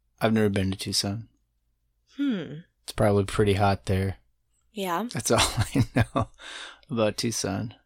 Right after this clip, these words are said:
Speaker 2: Well, they call it the big little city.
Speaker 1: Okay.
Speaker 2: I guess everybody knows everyone.
Speaker 1: I like those kind of places.
Speaker 2: I feel like that's sort of like Milwaukee.
Speaker 1: Yeah, Milwaukee is,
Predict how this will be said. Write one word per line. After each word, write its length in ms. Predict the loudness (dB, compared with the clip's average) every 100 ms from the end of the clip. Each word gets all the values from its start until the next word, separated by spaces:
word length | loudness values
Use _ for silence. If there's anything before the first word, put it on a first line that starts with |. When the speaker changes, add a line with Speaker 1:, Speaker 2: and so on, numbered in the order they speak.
| -6
Speaker 2:
Well, 100 | 0
they 80 | 0
call 300 | 0 2 2
it 180 | 2 0
the 220 | -2 -4 -8 -2
big 240 | -2 -2
little 260 | -6 -4 -4
city. 560 | -4 -4 -6 -8 -12 _ _ _ _ _ -2
Speaker 1:
Okay. 360 | 0 2 0 -2 _ -10
Speaker 2:
I 40 | -4
guess 200 | -2 0
everybody 420 | 0 -2 -2 -2
knows 280 | -4 -4 -2
everyone. 560 | 0 0 0 -2 -6 -10 _ _ -4
Speaker 1:
I 80 | 0
like 160 | 2 2
those 160 | -2
kind 160 | 0 -2
of 60 | -2
places. 400 | -4 -4 -2 0
Speaker 2:
I 60 |
feel 200 | 4 6
like 140 | 4 2
that's 260 | 0 -2 -4 0
sort 180 | 2
of 60 | 4
like 120 | 2
Milwaukee. 680 | 0 0 2 0 -2 -6 -8 _ _
Speaker 1:
Yeah, 260 | 0 2 2 0
Milwaukee 640 | 2 4 6 6 4 0
is, 280 | 2 2 2